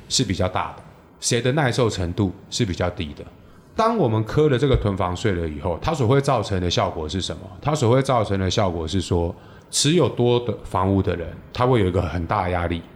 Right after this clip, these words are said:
那个压力就是说，他要把房子给 release 出来。那当他把那个房子给 release 出来的时候，他的税就降了。那今天如果你把房子 release 出来了以后，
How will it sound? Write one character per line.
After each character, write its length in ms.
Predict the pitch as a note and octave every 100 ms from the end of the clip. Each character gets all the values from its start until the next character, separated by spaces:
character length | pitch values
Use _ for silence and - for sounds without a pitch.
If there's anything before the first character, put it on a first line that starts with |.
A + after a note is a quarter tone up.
| - -
那 80 | B2
个 80 | A2+
压 160 | G#2
力 100 | G#2+
就 80 | G2
是 140 | G2 F#2
说， 300 | F#2 E2+ F2 - - -
他 120 | -
要 80 | A#2
把 160 | F#2+ E2
房 280 | - E2+ E2
子 160 | - D2 - - -
给 140 | G2
release 440 | F#2 D#2+ F2+ E2 -
出 200 | - D#2+
来。 100 | D#2 - - - -
那 100 | G3+
当 180 | A3 A#3+
他 120 | A#3+
把 160 | B3 A#2+
那 80 | E3
个 100 | D3+
房 260 | A#2 G#2+
子 220 | A2 G2+ - -
给 140 | B2
release 420 | A#2 G2+ B2+ G#2
出 160 | - A2
来 100 | F#2
的 80 | F2
时 80 | G#2
候， 80 |
他 100 | F#2
的 100 | C#3
税 300 | A2+ - A#2+ - - -
就 120 | G2+
降 220 | - E2 E2
了。 80 | - - - -
那 100 | -
今 180 | G#3 C#4
天 180 | C4 D4
如 140 | F#3+ G3+
果 200 | D3 A2+
你 80 |
把 180 | D3+ A2
房 300 | F#2 G2 G2+
子 120 | G#2 G2+
release 440 | F#2+ G#2 F3+ A#2
出 220 | - A#2+
来 160 | F#2+ F2
了 100 | F#2 -
以 120 | D2+
后， 260 | G#2 F2